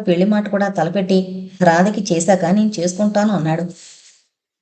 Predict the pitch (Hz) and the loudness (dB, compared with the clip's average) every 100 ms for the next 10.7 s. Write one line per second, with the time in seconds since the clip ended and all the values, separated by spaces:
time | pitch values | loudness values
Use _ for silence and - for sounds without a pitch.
0 | _ _ _ _ 190 170 180 196 202 208 | _ _ _ _ -6 -4 -2 -2 0 -2
1 | 185 190 190 185 185 185 - 214 214 208 | 0 0 2 2 2 2 -2 -4 -2 -2
2 | 202 160 165 196 190 160 165 190 - - | -2 0 2 2 2 0 -2 -4 -4 -2
3 | 214 214 170 170 202 202 247 180 156 165 | 0 0 0 2 0 0 0 0 0 -2
4 | 175 - - 196 185 190 185 170 190 220 | -6 -8 2 4 6 4 2 0 -2 0
5 | 208 - 160 202 156 151 165 - - 202 | 0 -2 0 0 0 -2 -4 -8 2 6
6 | 175 180 190 190 175 156 165 175 156 165 | 6 6 2 -2 -6 -2 0 0 0 -2
7 | 180 - _ _ _ _ _ _ _ _ | -4 -12 _ _ _ _ _ _ _ _
8 | - - - 262 285 - 269 247 240 - | -14 -10 0 2 2 4 4 4 0 2
9 | 180 185 240 240 226 233 226 220 190 175 | 0 0 -4 -4 -4 -4 0 2 2 2
10 | 185 226 - 185 165 190 185 | 0 -4 -2 -2 2 2 0